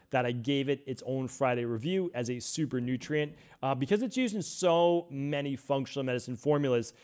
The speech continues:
that take the best of Ayurveda. So we've used it in our Adrenal Soothe. We've used it in our fat loss products. Like, we're, we're huge believers in it because the research is there. So we know that it worked in Ayurveda and has worked for six thousand years. And we know that it's published scientific research that it works.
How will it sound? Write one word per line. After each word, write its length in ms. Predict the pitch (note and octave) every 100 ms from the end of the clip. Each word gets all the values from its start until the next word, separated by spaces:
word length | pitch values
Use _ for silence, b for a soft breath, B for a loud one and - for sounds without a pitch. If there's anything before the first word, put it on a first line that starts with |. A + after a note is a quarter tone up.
| b
that 220 | C#3 C3 -
take 200 | D3 C3
the 80 |
best 320 | A#2 B2+ B2 B2
of 80 |
Ayurveda. 500 | A2+ A2+ A#2 D#3 C3+ G2 B B B
So 160 | E3
we've 260 | C3+ F3 F3+
used 320 | E3 E3+ D#3
it 140 | D#3 -
in 160 | C#3 C#3+
our 160 | B2+
Adrenal 340 | B2 A#2+ C3 A2+
Soothe. 540 | - F3+ F3+ F3+ D#3+ - B B
We've 180 | D#3
used 300 | C3+ D3+ D3
it 100 | D3 -
in 140 | B2+
our 140 | A2+
fat 220 | G2+ B2 -
loss 320 | B2+ D3+ D3+ D#3+ -
products. 360 | D#3 D#3 D3+
Like, 100 | C#3
we're, 240 | A2 C#3+ E3
we're 320 | D3+ D3 C#3 C#3
huge 400 | - G#3 G#3+ D3
believers 440 | C#3 D#3 G3 G3
in 80 | A#3+
it 160 | C4+ - b
because 260 | b D#3+ E3+
the 100 | D#3
research 440 | G#3 D4+ C3+ G#2
is 80 | G2+
there. 200 | G#2 F#2 - B
So 160 | - F3
we 140 | D3+
know 280 | D3+ D3 D#3
that 100 | A3
it 80 | A3+
worked 280 | D#3+ D#3 D#3+
in 80 |
Ayurveda 560 | D3 C#3 D3 C3 A#2+ A#2+
and 140 | A#2+ A#2
has 260 | C3 C3+
worked 220 | B2 B2+
for 80 | C3
six 240 | - C#3 -
thousand 400 | C3 C3 C#3 B2+
years. 260 | A2 G#2 - b b
And 280 | E3+ F3 E3+
we 80 | D3+
know 200 | C#3+ C3+
that 120 | B2+
it's 140 | A#2
published 420 | - C#3+ C3 B2+
scientific 420 | - A#2+ A2+ A2+ G#2
research 460 | C3 C#3 A#2+ G2+
that 120 | A#2
it 60 | A2
works. 380 | D3 C#3 -